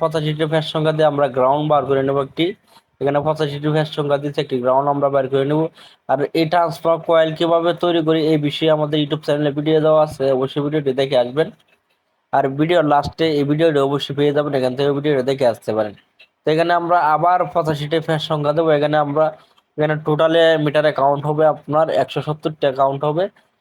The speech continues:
তাহলে আমাদের চোদ্দ পয়েন্ট চোদ্দ এরকম ভোল্টেজটা আসবে। আর আমাদের স্টিকারে থাকবে বারো ভোল্টেজ, বারো জিরো বারো। তো এখানে আমরা প্রত্যেকটি ট্রান্সফর্মার, বারো ভোল্টেজ যেগুলো ট্রান্সফর্মার তৈরি করি, সেগুলো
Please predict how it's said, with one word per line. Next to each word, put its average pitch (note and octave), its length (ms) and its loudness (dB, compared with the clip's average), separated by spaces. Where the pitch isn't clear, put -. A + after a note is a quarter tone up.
তাহলে D3+ 220 4
আমাদের D#3 240 -2
চোদ্দ D#3 260 -2
পয়েন্ট E3 240 0
চোদ্দ D3 340 -2
এরকম D3 300 -2
ভোল্টেজটা C#3+ 440 -2
আসবে। D3+ 220 2
আর C3 60 2
আমাদের C3 220 -2
স্টিকারে D3+ 380 0
থাকবে D3+ 180 0
বারো D3 200 4
ভোল্টেজ, C3+ 360 -2
বারো C3 160 4
জিরো B2+ 220 0
বারো। C#3 200 2
তো - 80 -4
এখানে F3 220 2
আমরা F3+ 120 0
প্রত্যেকটি F3 400 -2
ট্রান্সফর্মার, E3 420 0
বারো E3 200 4
ভোল্টেজ D3 340 -2
যেগুলো D3 240 0
ট্রান্সফর্মার C#3+ 440 -2
তৈরি D3 200 0
করি, C#3 120 0
সেগুলো C#3+ 240 0